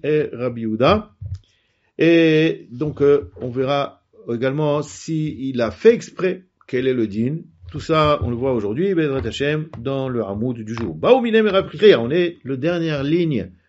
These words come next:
de Daf Lamed Zamin, Hamoud Bet. Baou Minem et Rabbi Chia,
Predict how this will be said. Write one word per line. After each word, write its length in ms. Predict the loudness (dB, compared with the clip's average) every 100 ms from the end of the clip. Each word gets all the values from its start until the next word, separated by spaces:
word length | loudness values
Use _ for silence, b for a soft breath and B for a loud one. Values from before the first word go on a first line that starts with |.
| _
de 80 | -6
Daf 240 | -2 -2 -2
Lamed 300 | -4 -4 -2
Zamin, 460 | 0 2 0 0
Hamoud 280 | -2 -2 0
Bet. 300 | 4 4 4 -2 -20 _ _ _ _ _ b b b
Baou 120 | 6
Minem 200 | 6 6
et 40 | 4
Rabbi 220 | 4 4
Chia, 400 | 4 2 0 -4